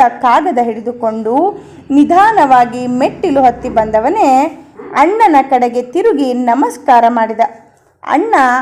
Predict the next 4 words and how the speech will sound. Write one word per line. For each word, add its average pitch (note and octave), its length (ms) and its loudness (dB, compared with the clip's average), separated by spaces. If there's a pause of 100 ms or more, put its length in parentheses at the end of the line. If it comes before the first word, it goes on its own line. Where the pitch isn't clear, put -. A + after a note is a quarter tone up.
(120)
ಅಚ್ಚರಿಯಿಂದ C4+ 760 -2 (260)
"ಏನಪ್ಪ?" D#4+ 480 -2 (140)
ಎಂದು C#4+ 300 -2
ಕೇಳಿದರು. A3+ 600 -8